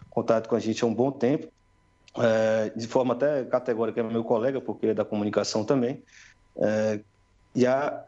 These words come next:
puxar o papo, Felipe, já querendo saber de você um pouco da sua experiência no grupo de trabalho do Ministério dos Esportes, junto com Rosana Câmara e outros pesquisadores, outros acadêmicos, com a to-, a Associação Nacional de Torcidas Organizadas,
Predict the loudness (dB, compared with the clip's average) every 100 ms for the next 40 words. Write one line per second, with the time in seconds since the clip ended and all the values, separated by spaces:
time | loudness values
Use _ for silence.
0 | -2 -2 4 4 2 -2 -2 2 2 0
1 | -8 -18 _ _ 0 0 -2 2 2 2
2 | -6 _ _ 0 2 4 2 0 2 0
3 | -2 -2 0 0 0 0 0 2 0 2
4 | 2 4 2 2 2 2 2 2 2 2
5 | 4 2 2 -2 0 0 0 -4 -2 2
6 | 2 0 -12 -20 -20 -20 -2 -2 0 2
7 | 0 0 -2 -2 -8 _ -2 2 2 2
8 | 2 2 -2 -2 -8 -2 0 2 2 2
9 | -2 -4 -12 -14 -18 -20 _ -2 2 2
10 | 2 2 2 -2 -6 -2 0 2 2 0
11 | 0 0 4 4 2 -2 0 0 0 0
12 | 0 0 -2 -2 -2 2 4 4 2 4
13 | 4 2 -4